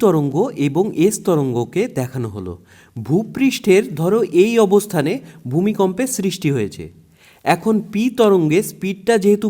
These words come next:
বেশি, অর্থাৎ এই তরঙ্গটি সংকোচন প্রসারণের মাধ্যমে ভূপৃষ্ঠের দিকে এগোতে থাকে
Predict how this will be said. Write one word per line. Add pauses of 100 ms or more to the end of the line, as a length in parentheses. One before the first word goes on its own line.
(100)
বেশি, (600)
অর্থাৎ (160)
এই
তরঙ্গটি (380)
সংকোচন
প্রসারণের
মাধ্যমে (380)
ভূপৃষ্ঠের
দিকে (100)
এগোতে
থাকে